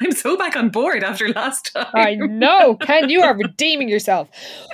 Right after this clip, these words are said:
Speaker 2: But Terry takes this to mean that, um, Ken is trying to tell her that Claire is more than a friend. I mean, she's, he's, she's barely even a friend.
Speaker 1: Yeah, Terry is kind of losing the plot a little bit at this stage
Speaker 2: Yeah.
Speaker 1: now.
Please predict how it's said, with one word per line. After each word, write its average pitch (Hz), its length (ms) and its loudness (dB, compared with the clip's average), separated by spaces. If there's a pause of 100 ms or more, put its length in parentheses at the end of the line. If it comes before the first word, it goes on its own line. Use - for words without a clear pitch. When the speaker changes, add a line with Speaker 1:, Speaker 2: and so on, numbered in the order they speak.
(180)
Speaker 2:
But 294 220 2
Terry 392 380 4
takes - 320 0
this 262 240 0
to 254 120 -6
mean 202 460 0 (220)
that, 196 260 4 (400)
um, 196 360 4
Ken 247 340 2
is 202 100 -4
trying 220 240 0
to 190 80 -12
tell 285 220 4
her 196 160 2
that 240 100 -2
Claire 277 300 4
is 220 100 -2
more 294 260 4
than 220 160 2
a 233 60 -4
friend. 320 320 2
I - 60 -12
mean, 392 100 0
she's, 571 300 -4
he's, 339 260 0 (220)
she's 427 240 -2
barely 440 300 2
even 220 180 -2
a 180 60 -8
friend. 247 460 0 (280)
Speaker 1:
Yeah, 202 260 -2
Terry 214 420 -2
is 175 220 -2
kind 180 240 -4
of 175 80 -2
losing 170 240 -2
the 156 80 -4
plot 165 240 -4
a 156 40 -4
little 151 180 -6
bit 147 100 -4
at 147 80 -6
this 151 160 -4
stage 135 160 -4
Speaker 2:
Yeah. 208 120 0
Speaker 1:
now. 127 180 -6